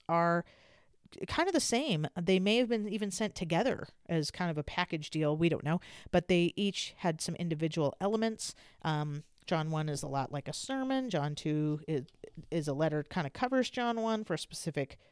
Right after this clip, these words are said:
purpose. John three, uh, talks about a couple of those people, Gaius, Demetrius, and watch out for that, uh, Diof-, Di-, uh,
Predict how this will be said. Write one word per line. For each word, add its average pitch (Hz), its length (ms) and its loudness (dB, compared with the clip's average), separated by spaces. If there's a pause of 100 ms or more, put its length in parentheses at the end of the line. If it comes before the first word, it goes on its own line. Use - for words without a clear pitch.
(220)
purpose. 185 380 0
John 143 240 -4
three, 147 340 -4 (640)
uh, 139 260 -2 (100)
talks - 280 -8
about 131 300 -4 (120)
a - 60 -20
couple 156 200 -6
of 135 60 -12
those 120 140 -4
people, - 320 -6
Gaius, 135 580 -4 (320)
Demetrius, 143 800 -4 (280)
and 147 200 -6 (200)
watch 196 220 2
out 185 180 2
for 175 100 -2
that, 147 240 2 (240)
uh, 151 160 -4 (140)
Diof-, 156 360 0 (280)
Di-, 147 240 -6 (140)
uh, 143 160 -8